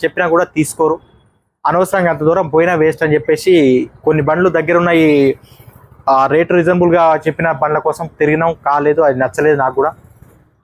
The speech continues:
ఆ, ఈ వచ్చేసి Honda Mobilio ఎస్ ఎం టీ రెండు వేల పదిహేను ఫస్ట్ ఓనర్, తొంభై రెండు వేలు తిరిగింది. వెహికల్ ఒరిజినల్ అంటే ఒరిజినల్ ఉన్నది, ఉందండి. ఈ వెహికల్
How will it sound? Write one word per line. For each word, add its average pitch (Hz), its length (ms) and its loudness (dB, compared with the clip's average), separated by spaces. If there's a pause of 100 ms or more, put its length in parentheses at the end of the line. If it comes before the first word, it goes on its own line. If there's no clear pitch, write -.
ఆ, 143 160 0
ఈ 147 240 2
వచ్చేసి 185 540 0
Honda 190 320 0
Mobilio 190 360 2
ఎస్ 170 160 -2
ఎం 185 100 0
టీ 196 120 -2
రెండు 170 200 0
వేల 170 100 2
పదిహేను 180 640 0 (240)
ఫస్ట్ 160 200 -4
ఓనర్, 190 320 0
తొంభై 175 220 0
రెండు 175 180 0
వేలు 180 140 2
తిరిగింది. 170 280 0
వెహికల్ 180 420 0 (100)
ఒరిజినల్ 190 380 2
అంటే 196 160 -2
ఒరిజినల్ 160 280 0
ఉన్నది, 147 380 0 (100)
ఉందండి. 160 400 0 (880)
ఈ 175 80 4
వెహికల్ 190 300 0